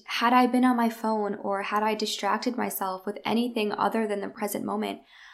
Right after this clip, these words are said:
I wouldn't have found that stillness and that grounding. I wouldn't have been brought back into such deep alignment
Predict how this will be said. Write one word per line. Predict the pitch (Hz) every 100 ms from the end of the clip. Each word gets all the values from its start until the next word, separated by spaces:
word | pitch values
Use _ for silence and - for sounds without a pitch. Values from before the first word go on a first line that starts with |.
| - _ _ _ _
I | 240
wouldn't | 240 277 294
have | 269
found | 233 226 226
that | 214 -
stillness | - 208 202 196
and | 202
that | 202 -
grounding. | 185 185 - - 214 - _ _ _ _ _ - -
I | 240
wouldn't | 233 277 262
have | 254 233
been | 226 220
brought | 214 208 -
back | 202 202 -
into | 202
such | - 202 220 190
deep | 220 247 254
alignment | 208 190 185 185 196 196 - -